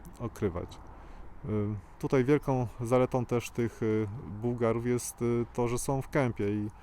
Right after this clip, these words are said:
one tworzą taki fajny, egzotyczny, ym, krzaczor. Y, rosną też, y, bardzo blisko siebie i jak to bywa w kępach, jeden dominuje nad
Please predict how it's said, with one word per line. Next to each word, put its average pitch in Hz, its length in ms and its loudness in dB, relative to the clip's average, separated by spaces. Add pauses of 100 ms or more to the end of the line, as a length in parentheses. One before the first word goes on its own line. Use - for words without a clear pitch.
(320)
one 113 180 0
tworzą 117 400 2
taki - 240 -6
fajny, 113 400 0 (500)
egzotyczny, 110 760 0 (180)
ym, 101 360 0 (1080)
krzaczor. 120 480 6
Y, 147 60 -2 (1160)
rosną 131 380 4
też, - 420 0
y, 107 260 4 (420)
bardzo 117 540 4 (400)
blisko 123 380 -2
siebie 110 480 4 (580)
i 120 60 0
jak 117 180 4
to 117 200 2
bywa 117 380 6 (180)
w - 140 -8
kępach, 120 580 2 (1900)
jeden 113 300 2
dominuje 113 460 4
nad 107 260 0